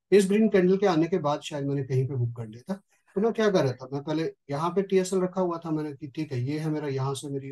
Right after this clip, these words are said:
selling चालू हुई थी, फिर यहाँ पे किया, फिर यहाँ पे किया, फिर यहाँ पे आके मैंने पूरा ही बुक कर दिया। ठीक है, तो ये एक तरीका था किस तरीके से आप order flow plus ब्रह्मास्त्र को यूज़ करके ट्रेडिंग करते हो।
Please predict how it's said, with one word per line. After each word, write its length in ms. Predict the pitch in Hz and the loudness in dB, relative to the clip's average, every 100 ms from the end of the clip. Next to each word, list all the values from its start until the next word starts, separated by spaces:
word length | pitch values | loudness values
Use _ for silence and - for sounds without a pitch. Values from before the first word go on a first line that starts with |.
| 131 | -10
selling 340 | - 139 151 | -6 -2 0
चालू 220 | 160 156 160 | 2 2 2
हुई 140 | 151 | 2
थी, 200 | 151 123 117 _ _ _ | -2 -8 -8 _ _ _
फिर 80 | 165 | 0
यहाँ 280 | 156 139 151 156 | 2 2 0 0
पे 80 | 175 | 0
किया, 280 | 185 151 | 2 0
फिर 160 | 117 135 | -2 -4
यहाँ 240 | 131 139 | -2 -2
पे 160 | 143 180 | 0 -2
किया, 220 | 180 147 | 0 0
फिर 140 | 120 131 | -2 -4
यहाँ 220 | 131 131 | -4 -4
पे 100 | 143 | -4
आके 200 | 131 147 | -6 -6
मैंने 180 | 143 139 | -6 -6
पूरा 240 | 131 131 | -8 -6
ही 60 | 165 | -6
बुक 180 | 170 - | -8 -14
कर 80 | - | -14
दिया। 260 | - 95 - _ _ _ _ _ _ _ _ _ _ - | -14 -14 -18 _ _ _ _ _ _ _ _ _ _ -4
ठीक 120 | 202 | -2
है, 80 | 262 | 0
तो 160 | 226 165 | 2 0
ये 480 | 147 190 262 220 - - | 4 4 4 -4 -10 2
एक 220 | 190 202 - | 4 4 -2
तरीका 460 | 156 147 147 185 190 | 0 2 0 2 2
था 200 | 190 190 220 _ _ _ _ _ - | 4 0 0 _ _ _ _ _ -8
किस 200 | 160 - | -6 -2
तरीके 320 | 151 143 160 | -2 -2 -4
से 120 | - | -2
आप 180 | 165 147 - | -4 -4 0
order 240 | 135 156 | 0 0
flow 220 | 156 160 156 - | 0 -2 -2 -2
plus 280 | 160 175 - - | -2 -2 -6 -6
ब्रह्मास्त्र 540 | 120 120 135 143 - 151 | -2 2 2 0 -2 -8
को 160 | 156 | -2
यूज़ 380 | 135 120 160 180 | 2 4 4 2
करके 460 | 165 135 - 123 180 | 0 -2 0 0 0
ट्रेडिंग 1040 | - _ _ _ _ _ - 156 160 165 | -4 _ _ _ _ _ -2 2 4 4
करते 280 | 120 - - | 2 -2 -8
हो। 140 | - | -10